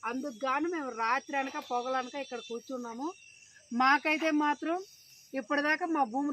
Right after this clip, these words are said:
రాదనుకున్నాము, కానీ మీరు ఆర్డర్ ఇచ్చారు కాబట్టి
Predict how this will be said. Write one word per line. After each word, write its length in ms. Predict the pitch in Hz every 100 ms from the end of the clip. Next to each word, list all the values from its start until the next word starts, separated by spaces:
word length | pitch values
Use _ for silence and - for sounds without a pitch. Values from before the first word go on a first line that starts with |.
| 269
రాదనుకున్నాము, 760 | 262 277 277 254 240 226 240 359 - _ _ -
కానీ 240 | 285 311
మీరు 340 | 320 294 302 302 254
ఆర్డర్ 260 | 262 277 302
ఇచ్చారు 260 | 247 311 285 285
కాబట్టి 380 | 269 277 262